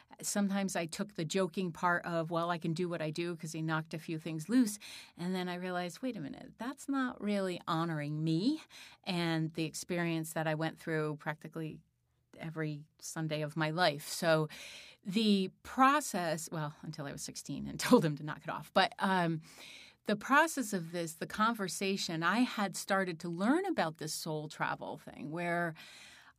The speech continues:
I agreed to choose this experience with these two particular people who had their wonderful, wonderful qualities. They just didn't handle stress very well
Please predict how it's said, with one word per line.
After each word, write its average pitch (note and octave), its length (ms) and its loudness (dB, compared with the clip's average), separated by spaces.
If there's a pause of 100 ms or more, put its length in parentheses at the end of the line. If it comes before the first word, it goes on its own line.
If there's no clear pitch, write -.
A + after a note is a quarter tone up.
(120)
I G#3 400 6
agreed F#3 880 2
to F#3+ 200 -2
choose F3+ 640 -4 (680)
this F3 340 -4
experience F#3 720 0
with F3+ 280 4
these F3 280 -2
two F#3 180 -2
particular E3+ 540 -6
people E3+ 520 -2 (360)
who B3+ 140 6
had B3+ 260 4
their C#4+ 120 2
wonderful, G#3 760 2
wonderful F#3+ 360 -4
qualities. F3+ 760 -2
They F3 120 -6
just - 280 -10
didn't F3 220 -6
handle F3 260 -4
stress C4+ 300 -4
very D3+ 220 -4
well E3 280 2